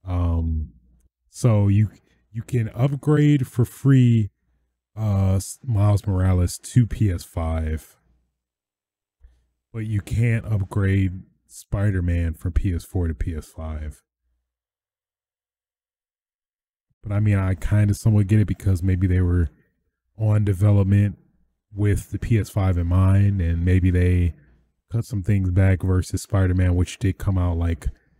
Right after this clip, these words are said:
two, three years ago, it feels like, that, you know, they didn't necessarily maybe have the P S five in mind when developing it or something. I don't know. But obviously they kinda did, maybe to some extent, since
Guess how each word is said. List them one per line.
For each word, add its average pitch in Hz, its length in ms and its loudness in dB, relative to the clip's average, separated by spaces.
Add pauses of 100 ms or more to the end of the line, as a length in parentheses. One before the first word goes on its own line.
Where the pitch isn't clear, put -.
(440)
two, 101 340 2
three 98 240 2
years 95 280 2
ago, 98 280 2
it 92 60 -2
feels 101 320 2
like, 101 320 0 (560)
that, 90 300 -4
you 95 60 2
know, 87 180 0
they 87 140 0
didn't 90 280 0
necessarily 90 640 0
maybe 87 320 0
have 85 720 0 (680)
the 90 80 -10
P 101 260 -2
S 85 140 -4
five 85 500 0
in 87 160 0
mind 82 580 0 (100)
when 85 280 -6
developing 82 600 -2
it 78 140 -6
or 78 100 -6
something. 73 400 -14
I 76 60 -12
don't 76 220 -12
know. - 160 -20 (1120)
But 147 100 -4
obviously 104 320 0
they 98 100 0
kinda 98 300 0
did, 92 220 0
maybe 95 220 2
to 90 60 0
some 101 200 -2
extent, 95 400 0
since - 480 -2